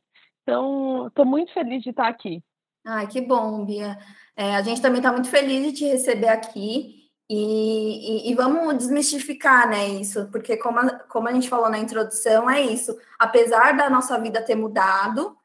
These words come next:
Speaker 2: ah, a nossa biologia não necessariamente mudou, né?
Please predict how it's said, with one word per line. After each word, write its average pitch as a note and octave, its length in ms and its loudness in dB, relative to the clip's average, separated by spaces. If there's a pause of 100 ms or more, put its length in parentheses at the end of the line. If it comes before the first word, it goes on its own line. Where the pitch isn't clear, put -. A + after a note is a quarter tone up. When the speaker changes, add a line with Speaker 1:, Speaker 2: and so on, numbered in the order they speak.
(180)
Speaker 2:
ah, G#3+ 600 -2
a - 20 0
nossa A3+ 260 0
biologia A3 560 0
não G#3 160 -2
necessariamente A3 800 -4
mudou, A3 520 -2 (280)
né? G3 320 -6